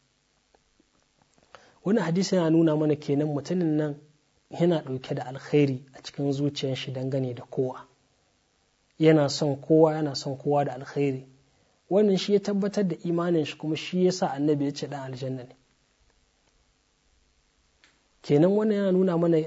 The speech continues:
idan mutum ya nisanci hasada, a madadin hasada ya koma yana ɗauke da son alkhairi da fatan alkhairi cikin zuciyar shi dangane da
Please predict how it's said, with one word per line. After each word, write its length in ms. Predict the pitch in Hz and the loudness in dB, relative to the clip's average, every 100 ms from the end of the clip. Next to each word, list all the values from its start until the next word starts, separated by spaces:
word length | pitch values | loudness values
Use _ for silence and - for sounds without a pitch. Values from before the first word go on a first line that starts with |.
| - _ _ _ - | -4 _ _ _ -2
idan 240 | 147 185 | 2 2
mutum 300 | 220 180 190 | 2 0 2
ya 80 | 180 | 2
nisanci 460 | 180 156 147 139 147 | 4 2 0 -4 -4
hasada, 560 | - 156 - 147 135 - _ _ _ - | -4 -4 -2 -2 -4 -16 _ _ _ -10
a 80 | 147 | -2
madadin 460 | 170 170 151 160 | 2 2 4 4
hasada 600 | 156 165 151 165 147 135 - _ _ _ _ _ - | 2 -4 -2 -2 -2 -6 -14 _ _ _ _ _ 0
ya 140 | 156 | 2
koma 500 | 156 - 175 170 143 | 2 4 4 6 2
yana 460 | 139 165 151 131 135 - _ - | 2 2 2 -2 -10 -18 _ -6
ɗauke 340 | 151 139 - 160 | -4 -2 0 0
da 100 | 139 | 0
son 300 | - 156 147 | 0 -2 -2
alkhairi 720 | - 139 - 170 170 156 147 - _ _ _ _ _ - | -6 -8 4 8 8 6 -2 -12 _ _ _ _ _ -12
da 80 | |
fatan 400 | 139 160 156 170 | -2 0 2 0
alkhairi 560 | 165 143 - 170 170 143 | -2 -6 0 6 6 4
cikin 280 | - - 151 | 0 0 0
zuciyar 440 | 147 160 - 151 | 2 0 0 -2
shi 160 | 143 147 | -2 -2
dangane 540 | 139 165 175 190 170 139 | 4 6 8 8 8 4
da 240 | 135 135 | -2 -10